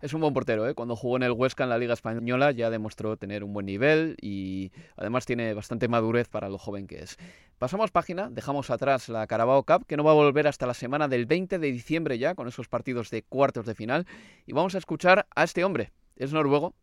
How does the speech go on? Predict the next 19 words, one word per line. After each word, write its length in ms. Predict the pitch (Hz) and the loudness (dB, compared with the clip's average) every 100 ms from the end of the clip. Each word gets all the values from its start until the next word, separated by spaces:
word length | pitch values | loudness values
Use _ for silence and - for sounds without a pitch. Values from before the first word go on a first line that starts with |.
| - | -4
y 100 | 120 | -2
entrena 360 | 117 147 165 - | 0 0 0 -2
al 160 | 123 120 | -2 0
Manchester 480 | 143 143 147 143 | 0 -2 -2 -2
United. 460 | 131 123 127 - 101 | -2 0 -2 -4 -8
Su 160 | - 131 | -6 -4
equipo 340 | 120 196 156 | -4 -6 -6
perdió 360 | - 110 131 185 - | -4 -4 -2 -4 -2
cero 240 | 269 254 185 | 0 0 0
cinco 480 | 196 196 - 190 - | -4 -6 -6 -8 -8
en 120 | - 135 | -8 -4
Old 140 | 139 | -2
Trafford 420 | 123 120 127 113 | -2 -2 -4 -8
el 100 | 104 | -8
pasado 320 | 101 104 131 120 | -8 -6 -4 -4
domingo 380 | 113 139 127 | -4 -4 -4
contra 280 | - 139 135 | -4 -2 -2
el 60 | 123 | 2
Liverpool. 440 | 165 160 - 110 | 2 2 2 -2